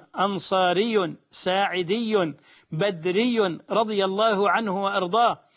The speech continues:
كانوا إذا رأوه يأخذ يربط العصابة الحمراء قالوا: 'قد أخرج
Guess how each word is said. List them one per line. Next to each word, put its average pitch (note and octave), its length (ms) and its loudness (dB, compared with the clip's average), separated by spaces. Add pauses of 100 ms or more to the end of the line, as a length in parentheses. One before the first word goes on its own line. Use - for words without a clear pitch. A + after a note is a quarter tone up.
(280)
كانوا A3+ 460 -2
إذا G#3 340 4
رأوه G3+ 640 2 (1080)
يأخذ G3+ 720 2
يربط G#3+ 520 0
العصابة G#3 720 0
الحمراء A3 760 0 (160)
قالوا: B3+ 600 2 (340)
'قد G3+ 320 2
أخرج G3+ 880 0